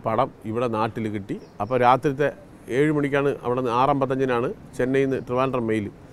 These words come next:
അതിന് ടിക്കറ്റും book ചെയ്ത് വെച്ചു. ഈ shooting കഴിഞ്ഞിട്ട് വേണം ആ ട്രെയിനിൽ കയറി വന്ന് അടുത്ത ദിവസം ഇവിടെ ഒരു വേഷം, ഏതോ ഒരു പടം, അത് ഓർമ്മയില്ല.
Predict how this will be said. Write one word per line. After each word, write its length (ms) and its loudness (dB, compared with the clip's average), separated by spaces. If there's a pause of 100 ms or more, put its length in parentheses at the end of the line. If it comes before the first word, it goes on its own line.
(320)
അതിന് 260 2
ടിക്കറ്റും 320 4
book 140 -2
ചെയ്ത് 140 2
വെച്ചു. 220 -4 (580)
ഈ 120 2
shooting 360 2
കഴിഞ്ഞിട്ട് 320 4
വേണം 360 -2 (800)
ആ 200 4
ട്രെയിനിൽ 320 4
കയറി 160 4
വന്ന് 160 4
അടുത്ത 160 4
ദിവസം 180 2
ഇവിടെ 160 2
ഒരു 200 2 (200)
വേഷം, 380 0
ഏതോ 160 0
ഒരു 120 0
പടം, 200 -2 (120)
അത് 120 -4
ഓർമ്മയില്ല. 500 -2